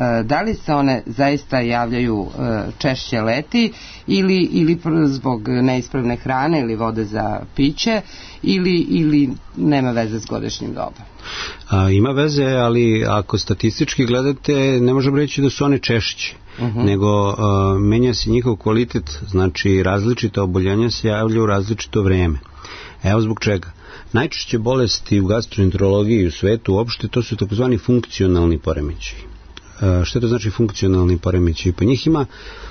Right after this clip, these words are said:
Speaker 2: e, po nekim najnovijim klasifikacijama,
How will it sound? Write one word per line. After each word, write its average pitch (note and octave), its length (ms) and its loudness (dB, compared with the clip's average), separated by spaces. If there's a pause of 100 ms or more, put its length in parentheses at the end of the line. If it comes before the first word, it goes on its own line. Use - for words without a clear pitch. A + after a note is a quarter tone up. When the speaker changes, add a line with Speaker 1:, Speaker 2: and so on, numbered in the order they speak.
(260)
Speaker 2:
e, - 40 -4 (220)
po A2+ 80 0
nekim B2 260 0
najnovijim C3 460 4
klasifikacijama, G2+ 1400 0